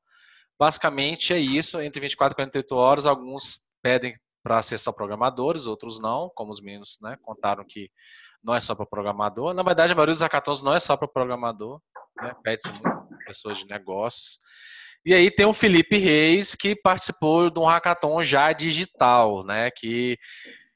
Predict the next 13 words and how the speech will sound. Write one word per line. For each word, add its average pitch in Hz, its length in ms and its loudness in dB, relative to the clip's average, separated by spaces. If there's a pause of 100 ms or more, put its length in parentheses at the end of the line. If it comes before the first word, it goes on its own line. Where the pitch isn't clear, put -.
(260)
é, 113 380 4
se 139 140 0
a - 20 2
gente 160 340 0
já 160 300 4
achava 180 380 2
difícil 180 580 0
participar 151 340 4
de 147 80 -2
um 143 40 2
hackathon 147 540 2
que 131 180 0
era 135 440 4